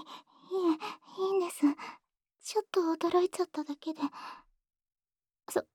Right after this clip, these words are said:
そうですよね。そうなっちゃいますよね。やっぱり、もっとテンション上げるためには、いやらしい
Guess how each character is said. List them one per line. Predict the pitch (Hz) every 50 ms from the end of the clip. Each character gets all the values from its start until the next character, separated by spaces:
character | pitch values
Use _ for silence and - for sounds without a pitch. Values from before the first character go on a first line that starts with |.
| _ _ -
そ | - - - - - 392 403 403
う | 403
で | 403 381 359
す | - - 320
よ | 294 294 294 285
ね。 | 285 294 285 285 302 - - - - - - - _ _ - - - - -
そ | 330
う | 339 349
な | 349 370
っ | 381 -
ち | - -
ゃ | 370
い | 330
ま | 311 294 294
す | - - 294
よ | 277 262 262
ね。 | 262 269 277 294 - - - - - - - - - - - - - _ _ _ _ _ _ _ _ _ _ _ _ _ _ _ _ _ _ _ _ _ _ - - 277
や | 269 262
っ | - _ -
ぱ | - 294
り、 | 294 285 262 - - - - - - - - _ _ _ _ _ _ _ _ _ _ _ -
も | - 285 294 330 339
っ |
と | - - - 294 277 - _ _
テ | - - 330
ン | 359 349
シ | - - 320
ョ |
ン | 277 262 254 254
上 | 254
げ | - 269 277
る | 294 285
た | - - 302
め | 302 311 320
に | 311 311 285 269
は、 | 254 - 240 - - - - - - - - - _ _ _ _ _ _ _ _ _ _ _ _ _ _ _ _ _ _ _ _ -
い | - 277 285 285 302
や | 311 311
ら | 320 339 339
し | - - - - 359 349 339 320
い | 311